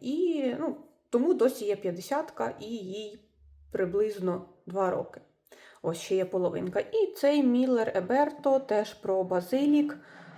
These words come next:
Е, носиться не дуже часто. Е, думала його замінити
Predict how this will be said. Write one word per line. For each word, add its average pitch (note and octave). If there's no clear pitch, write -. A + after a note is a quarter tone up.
Е, F#3+
носиться G#3+
не F#3+
дуже G3+
часто. G4
Е, G3+
думала G#3
його G#3
замінити A3